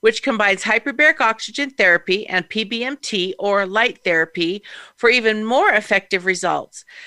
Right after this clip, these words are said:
Doctor Ratanzi has used targeted hyperbaric to achieve remarkable outcomes for patients while supporting their bodies in recovering from stroke, concussions, traumatic brain injuries, P T S D. You're gonna wanna pay spe-,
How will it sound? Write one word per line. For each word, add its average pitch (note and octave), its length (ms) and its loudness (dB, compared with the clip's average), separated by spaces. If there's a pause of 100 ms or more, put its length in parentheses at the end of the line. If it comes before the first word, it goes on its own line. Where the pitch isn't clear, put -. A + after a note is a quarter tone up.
(180)
Doctor C#4 260 0
Ratanzi C#4 640 0
has A3 160 -2
used G#3+ 180 -4
targeted B3 460 0
hyperbaric A3 640 0
to G#3+ 140 -4
achieve G3 400 -4
remarkable G#3+ 760 0
outcomes F3 580 -2
for G3 140 -4
patients F3+ 640 -4 (380)
while A#3+ 160 4
supporting D#4 520 2
their C4+ 160 4
bodies G#3 600 2
in G3+ 100 0
recovering A3 560 0
from F#3 220 -6
stroke, - 520 0
concussions, G3+ 760 -4
traumatic G3+ 440 -4
brain A#3 300 2
injuries, E3+ 400 -8
P B3 240 -8
T A#3+ 180 -4
S G#3+ 200 -4
D. F#3 420 -6 (440)
You're A#3+ 160 2
gonna D4 200 2
wanna A#3+ 220 2
pay G#3 280 2
spe-, - 400 -4